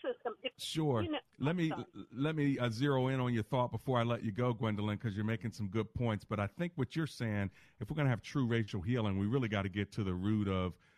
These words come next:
Speaker 2: of what it is that's causing us to treat one another, uh, this way and to perpetuate the systems that are there,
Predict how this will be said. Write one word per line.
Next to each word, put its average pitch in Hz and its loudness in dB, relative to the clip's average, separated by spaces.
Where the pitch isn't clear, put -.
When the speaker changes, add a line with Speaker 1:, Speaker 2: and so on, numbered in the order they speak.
Speaker 2:
of 98 0
what 107 2
it 101 -2
is 98 2
that's 92 -6
causing 98 0
us 95 -2
to 92 -8
treat - -2
one 98 0
another, 95 0
uh, 92 0
this 90 -4
way 95 0
and 90 -2
to 90 -2
perpetuate 104 0
the - -8
systems 92 -4
that 92 0
are 90 0
there, 92 -2